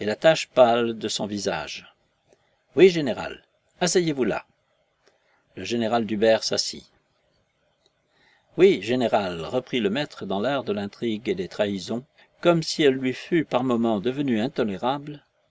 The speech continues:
se soulageait par des explosions de cynique franchise.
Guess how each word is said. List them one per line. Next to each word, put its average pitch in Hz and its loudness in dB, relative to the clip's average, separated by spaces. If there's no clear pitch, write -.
se - -4
soulageait 175 2
par 117 0
des 110 -2
explosions 120 -2
de 113 -2
cynique 113 -2
franchise. - -10